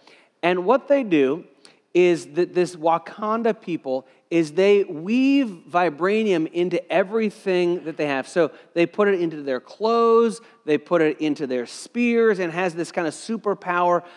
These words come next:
type of thing that makes everything stronger. So it's, you know, it's part of the, the Black Panther suit is made out of vibranium, the spears are better, and, and all this stuff. There's even a scene where somebody has this wound, and they stick vibranium in the wound, and it heals them,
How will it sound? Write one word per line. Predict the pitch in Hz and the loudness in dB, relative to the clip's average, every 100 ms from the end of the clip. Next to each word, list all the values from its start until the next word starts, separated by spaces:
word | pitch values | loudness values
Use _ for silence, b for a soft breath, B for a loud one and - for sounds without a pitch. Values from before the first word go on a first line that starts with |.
| B - | B -2
type | 175 156 | 0 0
of | 156 | -2
thing | 226 208 | 0 2
that | 160 | 0
makes | 156 185 180 - | 0 0 0 -6
everything | 165 175 175 180 156 | -4 -2 -2 -2 -4
stronger. | - 170 156 139 | -6 -6 -4 -4
So | 120 156 139 | -4 0 0
it's, | 131 - b b | 0 -8 b b
you | 147 | -8
know, | |
it's | 139 | -6
part | - 156 139 | 0 0 0
of | 110 113 135 | -4 -12 -10
the, | 135 127 117 113 | -2 -2 -2 -8
the | 120 | -4
Black | 135 151 - | 0 0 0
Panther | 165 139 131 | -4 -2 -4
suit | - - 202 202 | -6 -4 0 2
is | 170 135 | 0 -6
made | 151 151 143 | -2 0 0
out | 135 | -2
of | 113 | -6
vibranium, | 127 123 180 214 214 208 202 196 b b b | -6 -4 -2 0 2 0 -2 -4 b b b
the | - | -12
spears | 127 - - 208 202 180 | -10 -10 -2 2 2 2
are | 180 | 0
better, | 180 175 175 170 | 2 2 4 2
and, | 147 151 | 0 -4
and | 147 | -8
all | 151 160 | -4 -2
this | 156 147 | -2 -4
stuff. | 156 160 | -4 0
There's | 175 | 0
even | 220 240 | 2 2
a | 226 | 0
scene | - 214 202 | -2 0 2
where | 185 170 139 B B B | 2 2 0 B B B
somebody | - 196 190 170 | -4 0 2 2
has | 175 147 | 0 0
this | 156 147 | -4 -2
wound, | 147 180 190 190 | 2 4 6 4
and | 160 151 | 2 0
they | 151 | 0
stick | 147 - 180 143 | -2 -4 -6 -2
vibranium | 165 143 151 175 180 165 | 0 2 2 2 2 0
in | 147 | 0
the | 139 | -2
wound, | 143 165 170 165 165 B B B | 0 2 4 2 -2 B B B
and | 143 | -4
it | 147 135 | -2 -4
heals | - 190 139 110 | -2 0 0 -4
them, | 110 | -14